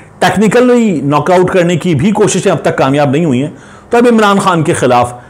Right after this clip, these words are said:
मजहब पर मबनी नफरत कार्ड ये लोग खेल रहे हैं, और इस कार्ड का नतीजा क्या होता है हमारे यहाँ? कोई भी जुनूनी उठ के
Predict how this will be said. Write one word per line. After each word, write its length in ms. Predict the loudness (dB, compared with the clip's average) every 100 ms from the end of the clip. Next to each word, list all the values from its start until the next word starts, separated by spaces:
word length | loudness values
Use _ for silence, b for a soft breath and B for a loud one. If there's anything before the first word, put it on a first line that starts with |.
| B B -4
मजहब 460 | 0 2 2 0 -2 -2 0
पर 320 | 2 0 -2
मबनी 540 | -4 0 0 0 0 0
नफरत 460 | 0 0 0 0 0
कार्ड 260 | 0 2
ये 80 | 2
लोग 180 | 0 0
खेल 180 | -2 -2
रहे 160 | -2
हैं, 80 | -4 B B B B
और 120 | 0
इस 100 | 2
कार्ड 220 | 2 2
का 140 | 2 2
नतीजा 280 | 2 2
क्या 120 | 2 0
होता 140 | 0
है 60 | 0
हमारे 260 | 0 -2
यहाँ? 180 | -4 -8 -12 -2
कोई 180 | 0
भी 140 | 2 0
जुनूनी 360 | 0 0 0 0
उठ 140 | -2
के 200 | -4 -6